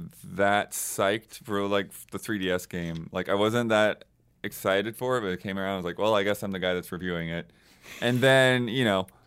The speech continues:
all of a sudden, I'm playing, I'm, like, grouping up and playing with people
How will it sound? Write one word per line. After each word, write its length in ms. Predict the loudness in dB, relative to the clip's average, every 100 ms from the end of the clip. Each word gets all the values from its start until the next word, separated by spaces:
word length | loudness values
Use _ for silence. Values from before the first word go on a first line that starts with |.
| _ _ _ _ _ 2
all 240 | 4 4
of 60 | 2
a 60 |
sudden, 720 | 0 2 2 2 -2 -4 -6 -12 _ _ -8
I'm 220 | -4 -4
playing, 580 | -2 -2 0 -2 -2 -4 -4
I'm, 180 | -2 0
like, 260 | -2 -4 -6
grouping 400 | -4 -4 -2 -2
up 240 | -2 -4
and 140 | -6
playing 260 | -4 -4 -4
with 140 | -6
people 480 | -6 -6 -4 -4 -4